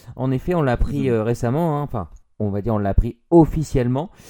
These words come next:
Speaker 1: Il est, euh, candidat, euh, à la commission des athlètes du C I O. Rien que ça, hein, Raphaël.
Speaker 2: Ouais, c'est ça. Bah, déjà, super transition, hein, bien trouvé, euh, franchement.
Speaker 1: Merci,
Speaker 2: <laughs> Là-dessus,
Speaker 1: merci.
Speaker 2: euh, assez impressionnant. <laughs> Euh, non, mais c'est ça. Du coup, euh, Martin Fourcade a officialisé, du coup, enfin,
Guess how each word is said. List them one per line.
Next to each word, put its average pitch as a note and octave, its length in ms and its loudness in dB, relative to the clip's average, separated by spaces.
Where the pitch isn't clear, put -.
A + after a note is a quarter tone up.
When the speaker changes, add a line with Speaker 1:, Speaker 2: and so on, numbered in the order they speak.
Speaker 1:
Il C3 240 -2
est, E3+ 260 4
euh, B2 140 8
candidat, C#3+ 840 2
euh, A2 320 0
à A2 40 -2
la A2 100 -2
commission D3 400 -4
des G#2+ 160 -8
athlètes C#3+ 320 -10
du C#3 180 -12
C - 240 -4
I B2+ 140 0
O. G2+ 140 -2
Rien A#2+ 200 -8
que B2 60 -10
ça, F#2 180 -12
hein, F#2 120 -8
Raphaël. F#2 380 -16
Speaker 2:
Ouais, A2+ 220 -12
c'est A#2+ 140 -10
ça. A#2 160 -4
Bah, A2 160 -8
déjà, B2+ 260 -4
super - 360 -6
transition, C3+ 520 -6
hein, A2 160 -10
bien A2 240 -6
trouvé, A2+ 340 -6
euh, G#2+ 100 -10
franchement. A#2 420 -10
Speaker 1:
Merci, B2+ 340 -2
Speaker 2:
<laughs> - 0 -
Là-dessus, B2 120 2
Speaker 1:
merci. C3+ 260 2
Speaker 2:
euh, A2 120 -4
assez B2+ 280 0
impressionnant. A#2+ 580 -6
<laughs> C3 60 -10
Euh, A2+ 340 0
non, E3 200 2
mais F3 80 0
c'est D3+ 120 -2
ça. D#3+ 140 -2
Du B2 140 -6
coup, D#3 220 -4
euh, B2+ 60 -2
Martin A#2 280 -6
Fourcade A#2+ 380 -6
a A2 220 -4
officialisé, C3 520 -6
du A#2 140 -8
coup, - 160 -12
enfin, G#2 340 -12